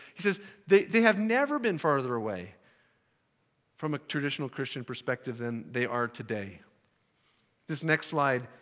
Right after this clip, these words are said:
and I apologize for the length of these quotes, but this next slide is from a professor. His name is Robert Worthnow,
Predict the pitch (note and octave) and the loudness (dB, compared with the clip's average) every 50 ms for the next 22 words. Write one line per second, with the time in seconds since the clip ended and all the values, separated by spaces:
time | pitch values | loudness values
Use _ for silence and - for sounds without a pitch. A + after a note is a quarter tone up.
0 | - _ _ _ C3+ C3+ C3+ C3 C3+ - D#3+ D#3 D3+ C#3 C#3+ C3+ B2+ - - C#3 | -20 _ _ _ -2 0 0 0 2 2 2 2 4 2 2 0 0 0 -4 -4
1 | B2+ B2 B2+ C#3 C#3+ C#3 - B2+ A2+ A#2+ A2 - - - E3 D3+ B2+ - - C#3 | -4 -2 -2 -2 -4 -4 -6 -8 -8 -8 -8 -8 -4 -2 -2 -2 -2 -4 -8 -6
2 | - D3+ C#3 - E3+ D#3+ D#3 - - E3+ D#3+ D3+ C#3+ C3+ C3 - - D#3 D3 C#3+ | -6 -6 -4 -2 -2 -2 -2 -2 -2 0 0 2 2 0 -2 -4 -6 -4 -2 0
3 | C3+ B2+ B2 - - C3+ - D#3 D3+ - - D3 B2 A2 - - - - - _ | 0 0 -2 -4 -10 -2 0 2 2 2 0 -4 -6 -6 -8 -14 -20 -20 -20 _
4 | - C#3+ D3 D#3+ D3+ D3 B2+ A2+ A#2 B2+ C#3 C#3 C#3 C3 A#2 C3 C#3+ C3+ - D#3 | -12 -6 -4 -2 -2 -2 -4 -2 0 2 2 2 2 0 0 -2 -2 -4 -4 -4
5 | C3 A#2+ A2+ G#2+ G#2 | -2 -2 -2 -2 -4